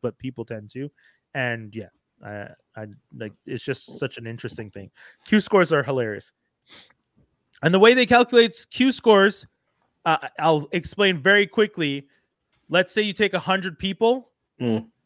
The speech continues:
Speaker 1: You ask a hundred people, "Do you know this person?"
Speaker 2: Mm.
Speaker 1: From the hundred people, if fifty people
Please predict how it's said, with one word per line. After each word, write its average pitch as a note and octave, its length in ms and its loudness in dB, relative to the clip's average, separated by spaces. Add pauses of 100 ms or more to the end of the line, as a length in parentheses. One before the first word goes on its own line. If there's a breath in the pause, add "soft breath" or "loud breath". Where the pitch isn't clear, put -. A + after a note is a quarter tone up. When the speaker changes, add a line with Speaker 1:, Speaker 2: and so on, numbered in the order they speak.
(140)
Speaker 1:
You E3+ 140 2
ask F#3 200 2
a F#3+ 60 0
hundred G3+ 320 -2
people, D3+ 400 -6
"Do E3 100 -4
you F#3+ 180 -2
know F#3 160 -2
this E3 160 -10
person?" D#3+ 520 -6 (260)
Speaker 2:
Mm. G#2 280 -6 (520)
Speaker 1:
From G3+ 340 0
the G#3+ 100 2
hundred G3 320 -4
people, G#3 440 -4
if D#3+ 140 -6 (220)
fifty A3 360 -6
people C#3 580 -12